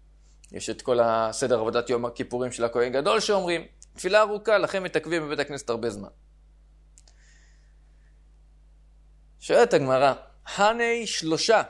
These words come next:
שעולים לתורה בשני וחמישי ובשבת במנחה, וחמישה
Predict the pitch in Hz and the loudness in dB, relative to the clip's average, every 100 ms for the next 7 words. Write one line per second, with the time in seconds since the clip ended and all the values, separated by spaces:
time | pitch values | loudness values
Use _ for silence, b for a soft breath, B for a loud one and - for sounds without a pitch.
0 | - _ _ - 143 139 170 208 202 180 | -10 _ _ -6 -2 0 0 -2 0 2
1 | 160 156 190 175 175 175 - - _ _ | 4 6 6 6 4 2 0 -16 _ _
2 | - 147 165 165 165 147 143 127 190 190 | -6 -2 0 0 2 0 -2 -4 -4 -4
3 | 151 131 151 143 160 147 147 139 156 123 | -4 -2 0 4 4 2 -2 -2 -2 -2
4 | - - _ - - - - b b b | -6 -20 _ -20 -20 -20 -20 b b b
5 | b b - - 170 220 214 214 208 202 | b b -18 0 6 8 8 6 6 2
6 | - - - 180 190 175 240 226 | -2 -12 -2 0 0 0 4 4